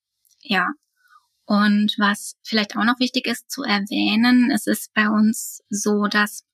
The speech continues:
das Regionale <laughs> nicht nur auf der Rheinland-Pfalz-Seite spielt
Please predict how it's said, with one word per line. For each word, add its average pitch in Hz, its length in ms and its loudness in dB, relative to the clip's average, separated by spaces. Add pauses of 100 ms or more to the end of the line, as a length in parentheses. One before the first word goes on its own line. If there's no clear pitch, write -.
(800)
das - 320 -2
Regionale 202 720 0 (560)
<laughs> - 640 -14
nicht 214 220 0
nur 220 160 4
auf 214 100 -4
der 202 160 -2
Rheinland-Pfalz-Seite 202 800 -4
spielt 277 480 0